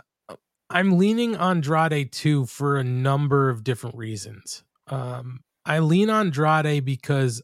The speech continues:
I think there is a story here with Miro and C J Perry. Now, I don't know what the status of C J Perry is because of her whole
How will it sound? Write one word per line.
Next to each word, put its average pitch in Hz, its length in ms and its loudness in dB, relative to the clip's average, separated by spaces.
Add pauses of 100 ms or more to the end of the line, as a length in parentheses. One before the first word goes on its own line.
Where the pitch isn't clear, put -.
(120)
I 143 100 -4
think - 580 -2
there 160 260 4
is 131 140 0
a 131 60 2
story 156 600 0
here 143 360 0
with 131 240 -2
Miro 127 480 0
and 120 100 -2
C 127 200 -6
J 117 200 -2
Perry. 110 320 -8
Now, 117 260 -4
I 151 120 2
don't 208 200 2
know 185 140 2
what 175 220 -2
the 143 80 -4
status 143 480 -2
of 127 100 -6
C 143 200 -2
J 127 180 0
Perry 120 400 -2
is 160 240 2
because 123 340 0
of 123 120 -2
her 131 160 0
whole 127 360 2